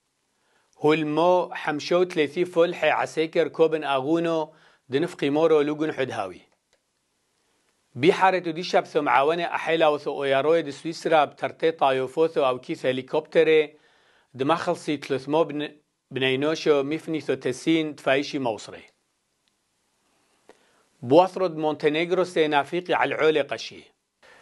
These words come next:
خود کۆمەودعۆ ئیوا زیروسۆ گاوەی تۆ معەذبی دیلۆنۆیس ئەبنێ نۆشۆت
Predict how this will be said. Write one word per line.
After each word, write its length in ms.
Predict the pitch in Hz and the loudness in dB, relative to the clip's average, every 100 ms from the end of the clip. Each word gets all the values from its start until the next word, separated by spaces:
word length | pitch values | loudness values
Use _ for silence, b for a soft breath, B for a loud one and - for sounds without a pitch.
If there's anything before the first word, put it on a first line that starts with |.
| b b b _ - | b b b _ 0
خود 200 | 165 - | 0 2
کۆمەودعۆ 600 | 170 151 170 190 165 170 180 | 2 4 4 2 2 0 2
ئیوا 200 | 185 190 | 4 4
زیروسۆ 460 | 160 175 165 160 156 143 | 4 -2 -2 0 0 4
گاوەی 380 | 143 143 170 180 | 4 4 2 0
تۆ 80 | 170 151 | -2 0
معەذبی 460 | 120 147 165 165 143 | 2 2 2 -6 -4
دیلۆنۆیس 520 | 143 143 143 160 180 165 | -4 -2 0 -2 -4 -4
ئەبنێ 280 | 160 165 170 | -2 -2 -2
نۆشۆت 420 | 160 143 147 139 | -2 0 0 0